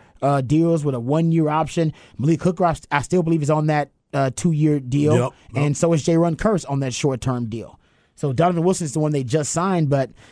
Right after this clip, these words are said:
Speaker 1: the Cowboys done a really good job, or at least with Dan Quinn there, they've done a really good job at being able to maximize the safety position. Prior to him coming there,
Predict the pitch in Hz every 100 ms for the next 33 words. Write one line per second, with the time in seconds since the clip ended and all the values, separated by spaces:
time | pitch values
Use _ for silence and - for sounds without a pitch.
0 | _ - 120 311 339 277 233 180 196 185
1 | 180 131 165 160 139 147 170 190 170 175
2 | 185 180 - 208 180 135 139 175 139 170
3 | 165 151 160 151 - 139 127 151 139 120
4 | 123 143 135 - 139 131 120 120 - 135
5 | 120 127 117 120 113 135 123 - - -
6 | - 185 202 180 156 185 165 156 143 139
7 | 135